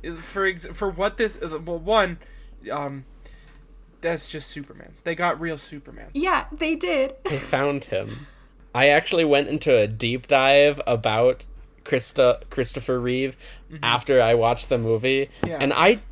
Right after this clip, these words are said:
Speaker 3: I personally didn't know about all the stuff that he went through afterwards, like, not fully at least.
Speaker 1: Yeah.
Speaker 3: So
Speaker 2: Aw,
Speaker 3: I, that,
Speaker 2: that's so
Speaker 3: and I
Speaker 2: sad.
Speaker 3: watched a video of him at the Oscars, and I just kinda cried.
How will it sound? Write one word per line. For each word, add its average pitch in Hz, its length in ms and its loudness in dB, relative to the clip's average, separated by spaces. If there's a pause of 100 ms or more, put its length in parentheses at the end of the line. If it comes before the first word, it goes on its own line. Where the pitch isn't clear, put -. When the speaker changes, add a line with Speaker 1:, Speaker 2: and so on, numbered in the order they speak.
(320)
Speaker 3:
I 196 340 -2
personally 185 540 -2
didn't 147 340 0
know 135 220 0
about 120 240 2
all 120 180 6
the 123 60 0
stuff 123 260 0
that 117 100 2
he 110 60 -2
went 113 280 -2
through 135 160 -4
afterwards, 104 600 0
like, 113 160 0
not 147 200 0
fully 127 360 2
at 104 100 -2
least. 101 520 -4
Speaker 1:
Yeah. 156 320 -2
Speaker 3:
So 139 220 8
Speaker 2:
Aw, 269 120 6
Speaker 3:
I, - 120 2
that, 147 80 -8
Speaker 2:
that's 143 320 6
so 311 200 -8
Speaker 3:
and 135 100 2
I 139 100 6
Speaker 2:
sad. 139 60 4
Speaker 3:
watched 147 280 6
a - 20 -2
video 131 380 4
of 123 100 0
him 131 400 0
at 123 160 -4
the 120 140 0
Oscars, 117 520 2
and 113 140 -4
I 127 100 2
just 123 300 -2
kinda 104 220 -6
cried. 104 480 -6